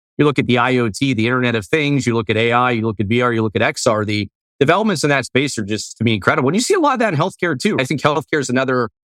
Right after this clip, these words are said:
very defensive industry. We, we tend to do a lot in healthcare, and I tend to maybe focus a little bit there,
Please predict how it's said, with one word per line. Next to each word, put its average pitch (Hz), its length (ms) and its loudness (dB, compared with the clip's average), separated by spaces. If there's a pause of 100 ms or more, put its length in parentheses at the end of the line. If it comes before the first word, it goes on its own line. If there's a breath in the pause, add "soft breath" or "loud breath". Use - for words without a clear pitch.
(140)
very 165 240 2
defensive 147 480 0
industry. 139 460 -2
We, 127 180 0
we 135 120 -2
tend 135 220 0
to - 60 -12
do 127 80 2
a 120 40 0
lot 117 180 2
in 127 120 -2
healthcare, 135 360 -2
and 123 140 0
I 123 180 0
tend 131 140 2
to 120 40 0
maybe 117 380 0 (160)
focus 131 300 0
a - 40 -4
little 156 220 0
bit 160 140 -2
there, 180 220 -2